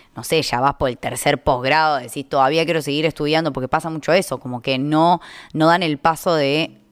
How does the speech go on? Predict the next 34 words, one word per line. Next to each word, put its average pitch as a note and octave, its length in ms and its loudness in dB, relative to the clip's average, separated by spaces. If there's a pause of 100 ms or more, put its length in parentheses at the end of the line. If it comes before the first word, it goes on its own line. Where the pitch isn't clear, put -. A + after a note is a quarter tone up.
(160)
ens-, C#3 380 -2
ellos E3 340 -2
enseñar C3+ 720 -4
por B2 160 -6
quedarse C#3 400 0
eternamente D#3 640 -2
estudiando. D3 480 -4
La B2+ 100 -2
idea C#3+ 220 2
de C#3+ 80 -2
Sagitario D#3+ 380 -6
es - 40 -14
convertirse C3 560 -6
en C3+ 80 -6
un B2 100 -6
profesor B2 500 -2
finalmente. A#2+ 540 -8
Entonces, C#3 440 -4 (300)
estudiar D3+ 440 -2
y F3 80 -4
tener C#3+ 220 -4
mucho D#3 300 -4
conocimiento C3 600 -4
sobre B2+ 300 -4
algo C#3 280 -2
que C#3 320 0 (340)
después - 300 0
puedas D#3 200 -2
compartir B2 480 -2
con C3+ 120 -2
los A#2+ 120 -4
demás, C3 280 0
¿no? C3 360 -2
Y F#3+ 320 0